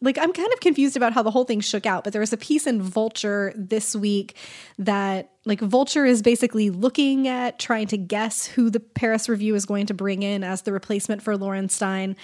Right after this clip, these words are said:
Um, and they've identified eight candidates, all of whom are women,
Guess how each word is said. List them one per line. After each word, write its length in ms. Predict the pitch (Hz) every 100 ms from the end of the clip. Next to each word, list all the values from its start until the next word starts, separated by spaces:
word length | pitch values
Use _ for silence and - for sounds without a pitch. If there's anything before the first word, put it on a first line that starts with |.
| - -
Um, 100 | -
and 140 | 226 233
they've 100 | 214
identified 720 | 208 196 214 214 214 202 196 -
eight 220 | 226 233
candidates, 840 | - 208 202 196 190 196 - - - - -
all 240 | 254 233 226
of 120 | 214
whom 340 | 214 208 208
are 560 | 202 196 185 185 175 175 - _ _ -
women, 680 | 196 233 208 170 170 190